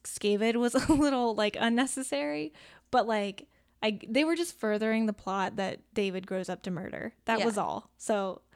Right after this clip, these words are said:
Speaker 1: Darren Star knows it. We know it. It happens. We get it.
Speaker 2: <laughs>
Speaker 1: Uh, but no Dylan wasn't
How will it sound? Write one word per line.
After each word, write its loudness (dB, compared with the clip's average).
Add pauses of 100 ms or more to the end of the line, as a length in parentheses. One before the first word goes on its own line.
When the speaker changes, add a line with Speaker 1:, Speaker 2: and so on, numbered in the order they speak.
(180)
Speaker 1:
Darren -4
Star 0
knows 2
it. 0
We -2
know -2
it. -6
It -10
happens. -8
We -8
get -12
it. -12 (220)
Speaker 2:
<laughs> -12
Speaker 1:
Uh, -4
but -2
no 2
Dylan 2
wasn't 2